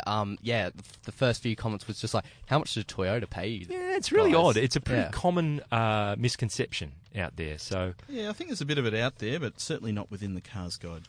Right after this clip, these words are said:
Speaker 3: uh,
Speaker 2: Yep.
Speaker 3: ranks.
Speaker 1: Yeah.
Speaker 2: Exactly.
Speaker 3: Uh, I have
Speaker 1: When
Speaker 3: one more.
Speaker 2: Okay, go for it, Mel.
Speaker 3: Uh, this
Speaker 2: Final
Speaker 3: is from
Speaker 2: one.
Speaker 3: the Maloney. Uh,
Speaker 2: The Maloney.
Speaker 3: not just any Maloney,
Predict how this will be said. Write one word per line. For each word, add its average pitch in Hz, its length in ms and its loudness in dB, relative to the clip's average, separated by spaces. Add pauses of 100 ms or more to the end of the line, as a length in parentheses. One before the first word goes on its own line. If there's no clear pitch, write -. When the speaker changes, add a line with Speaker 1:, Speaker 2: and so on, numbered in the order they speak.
Speaker 3:
uh, 87 40 -10 (260)
Speaker 2:
Yep. - 20 -10
Speaker 3:
ranks. - 320 -2 (100)
Speaker 1:
Yeah. 82 140 -10 (100)
Speaker 2:
Exactly. 82 460 -10
Speaker 3:
Uh, 120 180 -4
I 185 120 2
have 135 100 4
Speaker 1:
When 95 80 -2
Speaker 3:
one 104 260 -2
more. 90 300 -10 (160)
Speaker 2:
Okay, 165 240 8
go 127 160 8
for 110 140 2
it, - 60 -4
Mel. 95 180 0
Speaker 3:
Uh, 92 320 -8 (160)
this 131 80 0
Speaker 2:
Final 131 220 8
Speaker 3:
is - 20 6
from 107 80 6
Speaker 2:
one. 98 120 2 (140)
Speaker 3:
the 107 160 -4
Maloney. 98 600 -4 (680)
Uh, 82 60 -12 (560)
Speaker 2:
The 95 140 -2
Maloney. 92 540 0
Speaker 3:
not 127 140 -2
just - 220 -2
any 120 220 0
Maloney, 82 480 -4